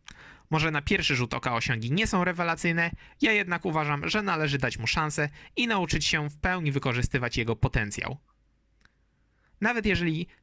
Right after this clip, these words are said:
cały dysk nie będzie idealny, no to na pewno znajdzie się zastosowanie dla jego poszczególnych części.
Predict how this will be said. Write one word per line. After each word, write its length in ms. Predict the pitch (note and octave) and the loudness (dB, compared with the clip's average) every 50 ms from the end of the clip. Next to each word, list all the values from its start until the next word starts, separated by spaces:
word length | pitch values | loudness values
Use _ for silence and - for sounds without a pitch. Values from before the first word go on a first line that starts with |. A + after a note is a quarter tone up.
| _ | _
cały 320 | - - - C4+ B3 B3 G#3 | -2 0 0 2 2 2 2
dysk 320 | G3+ - - - - - - _ _ _ _ _ _ - | 2 0 0 0 -4 -6 -8 _ _ _ _ _ _ 2
nie 220 | D3 D3 D#3+ F#3+ | 4 6 6 4
będzie 280 | G3 A3+ A3+ G#3+ G3+ A3 | 4 2 0 0 0 -2
idealny, 560 | A#3 A3 F3+ G3+ G3 G3 G3 F#3+ F#3 F#3 F3+ - - _ _ - | 0 2 2 2 2 2 0 0 2 0 0 0 -4 _ _ -2
no 140 | - D#3 F3 | 0 0 0
to 140 | E3 F3+ D3+ | 2 0 0
na 340 | C3 C3 C3 D3 D#3+ E3+ E3+ | 2 2 2 4 2 2 2
pewno 440 | E3 E3+ D#3+ D3+ D3+ D3+ C#3+ C#3 - - - - | 0 -2 0 0 0 0 0 0 -2 -6 -8 -4
znajdzie 440 | B2+ A#2 B2 C#3 D3 D#3+ D3+ D3 C3+ | -2 0 2 2 2 2 2 0 0
się 120 | - C3+ | 0 0
zastosowanie 640 | A#2 A#2+ - - C3+ A#2+ - A#2 B2 B2 A#2+ A2+ | 0 0 0 0 -2 0 0 0 0 0 0 -2
dla 160 | G#2+ A2+ A#2+ C3 | 0 0 0 0
jego 200 | B2+ G#2+ G#2+ G#2 | 0 0 0 -2
poszczególnych 580 | - - F3+ - - C3 A2+ A2+ G2+ G#2 - | -2 -2 -2 -2 0 0 0 0 0 0 0
części. 480 | - - G#2 G#2 G2 - - - A#2 | 0 0 0 0 -2 -4 -8 -8 -10